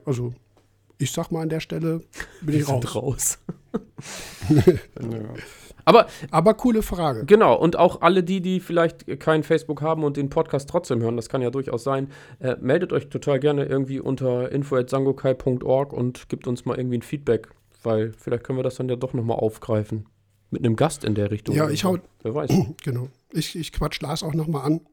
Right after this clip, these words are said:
Speaker 1: <clears throat> Und, ähm, wie gesagt, der hat ja mir nämlich ein paar, paar Sachen mal geschickt, aber das ist schon eine, eine Weile her. Judy, so, Mixtape Teil eins
Speaker 3: <laughs>
Speaker 1: von insgesamt drei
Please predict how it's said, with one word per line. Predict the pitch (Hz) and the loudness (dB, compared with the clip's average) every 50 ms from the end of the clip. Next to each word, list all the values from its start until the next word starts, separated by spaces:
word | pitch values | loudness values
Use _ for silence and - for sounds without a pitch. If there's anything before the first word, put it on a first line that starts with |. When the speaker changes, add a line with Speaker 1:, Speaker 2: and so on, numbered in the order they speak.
| _ _ - | _ _ 8
Speaker 1:
<clears throat> | - - - - - 160 120 123 - - - - - - - - _ _ | 8 8 12 10 10 10 10 4 -2 -10 -20 -20 -20 -20 -20 -20 _ _
Und, | - 160 143 127 127 127 143 | -2 0 0 0 0 -2 -4
ähm, | 135 123 123 120 120 127 139 - _ _ _ - | -4 -2 -2 -2 -4 -4 -6 -10 _ _ _ -2
wie | 143 | 2
gesagt, | 139 151 131 - - 120 139 | 2 2 2 0 -4 -8 -4
der | 143 139 | -2 -2
hat | 139 165 165 | 0 0 2
ja | 151 | 4
mir | 135 131 135 139 | 4 4 4 4
nämlich | 147 139 135 - | 2 2 0 -2
ein | 147 135 | -6 -6
paar, | - - 151 147 147 151 170 | -4 -4 -2 -2 -4 -4 -8
paar | - - - 151 151 | -8 -8 -6 -6 -6
Sachen | 156 151 - 160 151 | -6 -6 -4 -4 -4
mal | 143 139 139 | -2 -2 -2
geschickt, | 131 123 - - 185 - - - _ - - - _ _ _ - | -4 -4 -2 -2 -4 -4 -6 -20 _ -20 -20 -20 _ _ _ -6
aber | - 123 123 | -2 0 0
das | 131 | 0
ist | - | -2
schon | - 139 139 | -2 -4 -4
eine, | 139 135 131 | -4 -4 -6
eine | 165 139 131 123 | -6 -6 -4 -4
Weile | 135 131 123 127 131 | -4 -6 -6 -6 -6
her. | 113 123 135 135 - _ _ _ _ _ _ _ _ _ _ - - - - - - - - - - - - - - - - - - - - _ _ _ _ _ _ _ - | -6 -6 -8 -10 -14 _ _ _ _ _ _ _ _ _ _ -20 -20 -20 -20 -20 -20 -20 -20 -20 -20 -20 -20 -20 -20 -18 -18 -18 -20 -20 -20 _ _ _ _ _ _ _ 4
Judy, | - 254 175 143 113 110 - - - - | 4 6 6 6 2 2 -4 -10 -16 -6
so, | - 175 127 117 - - - | -2 -2 -2 -2 -4 -6 0
Mixtape | 165 180 185 - - - - 165 165 165 - | 0 0 0 -2 -4 2 4 4 4 4 0
Teil | - - 147 143 143 | 0 0 2 2 2
eins | 120 123 131 139 151 147 123 - 110 107 95 101 | 0 0 0 2 2 2 2 0 -4 -6 -8 -10
Speaker 3:
<laughs> | - _ | -18 _
Speaker 1:
von | - - - 180 | -4 0 2 4
insgesamt | 175 147 - - 147 131 139 120 120 - | 4 4 2 2 0 2 2 0 2 0
drei | 127 113 120 123 131 147 175 208 | -2 -2 0 0 2 2 2 2